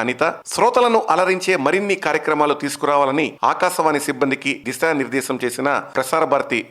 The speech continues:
బోర్డు చైర్మన్ నవనీత్ కుమార్ సెహగల్, నారావారిపల్లికి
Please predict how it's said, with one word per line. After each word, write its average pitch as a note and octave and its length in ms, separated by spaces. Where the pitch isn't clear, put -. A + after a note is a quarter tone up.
బోర్డు C3 280
చైర్మన్ B2 320
నవనీత్ C3+ 380
కుమార్ B2 260
సెహగల్, C3+ 420
నారావారిపల్లికి F#3 800